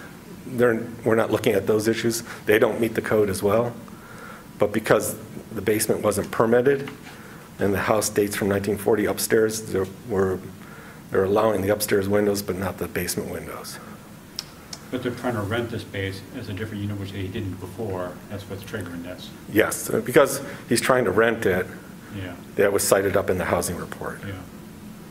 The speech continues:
Speaker 1: And it currently meets the housing report.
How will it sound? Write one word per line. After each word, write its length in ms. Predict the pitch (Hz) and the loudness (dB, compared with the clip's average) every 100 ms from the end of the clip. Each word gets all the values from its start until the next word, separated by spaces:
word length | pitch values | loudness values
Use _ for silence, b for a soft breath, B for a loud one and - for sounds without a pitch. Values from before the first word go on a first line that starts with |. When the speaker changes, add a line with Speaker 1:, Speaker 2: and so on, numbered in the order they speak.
| - - - - - - - - - - - - - - - - - - - - - B B B 135 | -16 -18 -18 -18 -18 -18 -18 -16 -18 -18 -18 -16 -16 -16 -16 -16 -16 -16 -16 -18 -16 B B B 4
Speaker 1:
And 280 | 139 113 | 4 4
it 380 | 147 135 - - | 2 2 0 -6
currently 320 | - 208 214 | 6 6 8
meets 220 | 120 160 - | 6 6 4
the 80 | |
housing 440 | - 117 117 92 - | 6 6 4 0 -4
report. 300 | - - | -6 -8